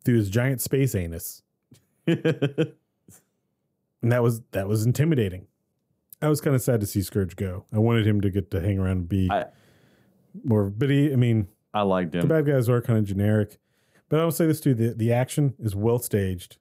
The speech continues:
Speaker 1: well choreographed, and we can see everything that's happening.
Speaker 2: I liked it. Like, uh, I just, I thought the movie was really fun, and I was pleasantly surprised by the whole thing.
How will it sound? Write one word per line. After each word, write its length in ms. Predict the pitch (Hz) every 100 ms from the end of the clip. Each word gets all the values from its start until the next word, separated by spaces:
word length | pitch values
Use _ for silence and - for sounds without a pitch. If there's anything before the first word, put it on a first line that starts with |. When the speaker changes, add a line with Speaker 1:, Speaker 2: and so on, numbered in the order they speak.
| _ _ _ _
Speaker 1:
well 180 | 101 110
choreographed, 800 | 110 104 90 85 87 87 - - _ _ _ _ _ _ _ _ _
and 120 | 107
we 100 | 98
can 160 | 98 101
see 440 | - 120 98 90 -
everything 300 | 107 117 127
that's 120 | 120
happening. 460 | 92 85 87 85 85 _ _ _ _ _ _ _ _ _ _ _ _ _ _ _ _ _ _
Speaker 2:
I 100 | 98
liked 300 | 107 110 104
it. 180 | 92 80 - _ _ _ _ _ _ -
Like, 300 | 101 95 -
uh, 380 | 95 90 85 - - -
I 140 | 123
just, 240 | 120 123 123 -
I 100 | 113
thought 220 | 117 127
the 80 | 113
movie 260 | 107 110 110
was 100 | 92
really 240 | 101 104
fun, 460 | 101 101 95 90 78 _
and 180 | - 98
I 80 | 95
was 120 | 95
pleasantly 420 | - 101 92 92
surprised 420 | 90 - 90 87 80
by 120 | 82
the 60 | 85
whole 160 | 85
thing. 300 | 85 82 85